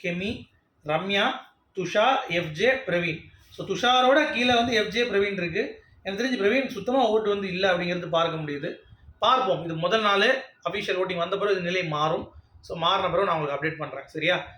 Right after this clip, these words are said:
So இதுதான் வந்து இப்போதைக்கு ஸ்டாண்டிங். முதல் ஐந்து பொசிஷன்ல வினோத், வியானா,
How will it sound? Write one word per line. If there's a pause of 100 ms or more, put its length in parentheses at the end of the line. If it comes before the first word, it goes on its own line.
So
இதுதான்
வந்து
இப்போதைக்கு (100)
ஸ்டாண்டிங். (420)
முதல்
ஐந்து
பொசிஷன்ல
வினோத், (120)
வியானா,